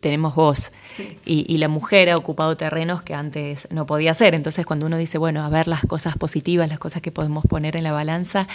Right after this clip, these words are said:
Speaker 1: eh, eh,
Speaker 2: Es como
Speaker 1: es
Speaker 2: que
Speaker 1: un
Speaker 2: la mujer,
Speaker 1: avance.
Speaker 2: como que la mujer ocupa un lugar muy importante, ¿no? Y bueno, y si vos me decís el ocho,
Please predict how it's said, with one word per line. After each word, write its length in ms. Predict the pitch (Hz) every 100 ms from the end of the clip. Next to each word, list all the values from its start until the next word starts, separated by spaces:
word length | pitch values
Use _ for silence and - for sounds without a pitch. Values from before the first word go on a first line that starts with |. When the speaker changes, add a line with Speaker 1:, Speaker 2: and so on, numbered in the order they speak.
| - - -
Speaker 1:
eh, 240 | - 151 -
eh, 240 | 170 156
Speaker 2:
Es 80 | 202
como 0 |
Speaker 1:
es 140 | 180 -
Speaker 2:
que 40 |
Speaker 1:
un 60 | 170
Speaker 2:
la 80 | 160
mujer, 80 | 156
Speaker 1:
avance. 400 | 147 147 160 151 - -
Speaker 2:
como 160 | 175
que 100 | 175
la 60 | 180
mujer 300 | 175 165 202
ocupa 480 | 180 196 185 165 -
un 160 | 196 175
lugar 420 | 165 175 170 156
muy 140 | 175
importante, 640 | 170 165 160 165 180 165 160
¿no? 280 | 170 247 262 - - -
Y 80 | 190
bueno, 220 | 269 180
y 40 |
si 100 | 165
vos 140 | 175 185
me 80 |
decís 220 | 185 170 196
el 100 | 175
ocho, 460 | 185 220 220 262 185